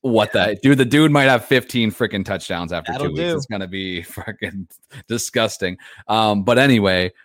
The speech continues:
Speaker 1: um, the thing with, you know, with him, I just feel like, "Eh, is he gonna win my league for me?" I don't, I don't really think so. Like, I think Jalen Hurts could,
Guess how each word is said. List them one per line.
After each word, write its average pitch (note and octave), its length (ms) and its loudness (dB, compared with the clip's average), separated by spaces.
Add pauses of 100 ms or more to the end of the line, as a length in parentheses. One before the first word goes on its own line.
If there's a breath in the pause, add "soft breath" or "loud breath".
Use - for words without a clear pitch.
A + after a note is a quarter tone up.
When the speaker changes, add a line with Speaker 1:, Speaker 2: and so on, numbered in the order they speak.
(160 soft breath)
Speaker 1:
um, G2 600 0 (100)
the A2+ 160 -2
thing C#3 240 0
with, A2+ 460 2 (240)
you A2+ 100 -6
know, G#2 80 -4
with G2+ 140 -2
him, A#2 100 -4
I A2 60 -2
just A2 120 -8
feel A#2 100 -4
like, G#2 140 -6
"Eh, B2+ 140 -6
is A#2+ 80 -4
he B2+ 80 -2
gonna C3 240 0
win C3 180 0
my A#2+ 180 2
league A#2 340 0
for D#3 200 -2
me?" D#3 280 -4
I A#2 100 -6
don't, A2+ 300 -2
I A2+ 80 -8
don't B2+ 80 -6
really A2+ 160 -4
think B2 260 -4
so. F#2+ 220 -4
Like, G2+ 140 0
I G#2+ 40 -2
think A#2+ 180 -2
Jalen A2+ 280 -2
Hurts C3 300 -2
could, B2 380 -2